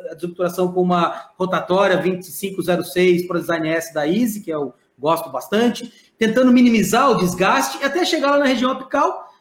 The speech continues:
né? Corrigir aquele desvio, retomar canal, aí tem todo o protocolo que a gente não vai entrar, né, nesse, nessa, nessa, nesse, nessa discussão aqui, né? Feito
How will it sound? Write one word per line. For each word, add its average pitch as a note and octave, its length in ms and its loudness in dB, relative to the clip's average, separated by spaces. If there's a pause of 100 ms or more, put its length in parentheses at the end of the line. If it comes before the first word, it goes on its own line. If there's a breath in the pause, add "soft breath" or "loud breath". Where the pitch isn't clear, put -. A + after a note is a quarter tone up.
(160 loud breath)
né? D4 160 -2 (180)
Corrigir A#3+ 500 2
aquele G#3 200 2
desvio, A3+ 440 2
retomar F#3 420 0
canal, A#3 280 0
aí D#4 80 2
tem A#3 180 -2
todo A#3 260 2
o E3+ 80 -2
protocolo F3+ 540 -6
que F3 80 -10
a F3 40 -6
gente F3 220 -12 (300 soft breath)
não F3 160 2
vai F3+ 240 2
entrar, E3+ 480 0
né, E3 240 -2
nesse, D#3+ 420 -2 (240 soft breath)
nessa, D3+ 600 -4
nessa, D3 460 -4
nesse, C#3 280 -14 (180)
nessa C#3+ 180 -10
discussão D#3 460 -2
aqui, C4 300 4
né? A#3 300 2 (500 loud breath)
Feito - 520 2